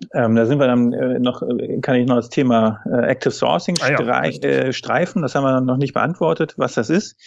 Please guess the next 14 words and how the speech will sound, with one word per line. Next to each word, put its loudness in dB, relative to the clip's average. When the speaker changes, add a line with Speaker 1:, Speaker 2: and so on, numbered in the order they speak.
Speaker 1:
Also -2
Active -4
Sourcing -2
kannst -4
du -6
von -2
mir 2
aus -2
gerne 0
unter 0
den 0
Oberbegriff 2
Social -2
Recruiting -2